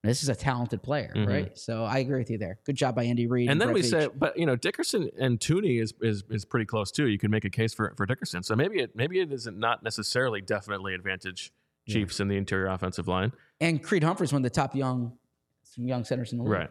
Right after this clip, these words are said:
Speaker 1: Yeah.
Speaker 2: Uh, and now defensive tackle, probably Chris Jones is the best of the whole
Speaker 1: Mm-hmm.
Speaker 2: group, but the Eagles group is deeper. Um, you got Jalen Carter, you got Fletcher Cox, you got Jordan Davis. I'm curious to see if Jordan Davis is gonna be back up playing a higher number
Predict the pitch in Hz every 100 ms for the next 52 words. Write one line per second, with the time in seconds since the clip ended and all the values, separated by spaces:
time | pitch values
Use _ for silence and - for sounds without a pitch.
0 | - 123 131 - _ - 107 101 101 101
1 | - 113 113 107 117 110 104 - 101 104
2 | 202 302 - - _ _ _ _ _ _
3 | _ _ - 120 113 143 139 160 160 -
4 | 151 - 135 156 147 131 127 104 127 147
5 | 135 123 127 120 120 160 - - - 107
6 | - 110 107 107 110 104 - 113 104 95
7 | 92 98 95 117 214 _ _ _ _ _
8 | _ _ _ - 92 87 87 87 87 87
9 | 82 110 87 82 82 85 80 95 113 110
10 | 98 85 82 76 85 - 104 95 80 78
11 | 85 87 104 107 101 98 - 113 101 101
12 | - 101 95 104 92 90 98 98 92 98
13 | 92 92 92 92 90 - 104 95 92 95
14 | 95 95 92